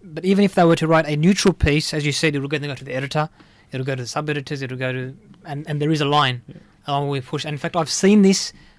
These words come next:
Speaker 1: with specific articles where, um, w-, where over time you see the line, for example, the Telegraph is gonna push or the Sun Herald is gonna push. Not only the line, in fact, sometimes there's specific paragraphs that any article about us, it ends with the same paragraph.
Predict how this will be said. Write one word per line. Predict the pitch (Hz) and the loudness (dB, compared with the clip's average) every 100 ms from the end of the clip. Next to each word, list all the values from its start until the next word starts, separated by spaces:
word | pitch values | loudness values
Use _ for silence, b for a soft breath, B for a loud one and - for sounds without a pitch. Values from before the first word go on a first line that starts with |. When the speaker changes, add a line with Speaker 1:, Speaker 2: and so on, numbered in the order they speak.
| b - | b -10
Speaker 1:
with | 156 | -8
specific | - 165 180 160 156 | -6 -4 -2 -4 -2
articles | 151 160 156 147 | 0 0 -2 -4
where, | 147 147 143 - b b b _ 160 | 0 0 0 -6 b b b _ -8
um, | 135 139 135 135 156 - - | -2 -2 -2 -6 -12 -18 -14
w-, | 175 | -8
where | 156 147 - | -2 -2 -2
over | 180 170 170 | -2 2 2
time | 175 160 | 2 0
you | 156 | 0
see | - 180 | 4 4
the | 165 | 6
line, | 156 156 160 151 | 6 6 4 2
for | 160 | 0
example, | 143 156 147 | 0 0 -2
the | 131 | -4
Telegraph | 160 151 147 135 | -2 0 0 -2
is | 143 | -4
gonna | 143 | -6
push | - 151 147 | -4 -6 -4
or | |
the | |
Sun | 131 156 135 | -4 -2 -2
Herald | 147 | -4
is | 135 | -6
gonna | 139 | -8
push. | 131 160 131 - b b b b b b | -6 -4 -4 -8 b b b b b b
Not | 165 190 | 0 2
only | 196 | 2
the | 175 | 4
line, | 190 208 190 196 | 4 4 2 0
in | 160 | -4
fact, | - 165 | -2 -2
sometimes | 185 180 170 | 0 0 0
there's | 160 143 - b b b | 0 -2 -6 b b b
specific | - - - 165 - 202 - | -10 -8 -2 2 4 4 4
paragraphs | 185 202 214 180 170 202 - | 4 6 6 8 8 6 2
that | - 151 208 | -2 0 4
any | 226 | 4
article | 190 196 196 202 | 6 4 4 2
about | 175 170 175 | 4 6 6
us, | 180 202 - | 6 2 0
it | 156 | 0
ends | 180 139 | 0 0
with | 151 | -4
the | |
same | 143 175 165 | -2 -2 -2
paragraph. | 160 165 143 131 - | 0 0 0 -6 -8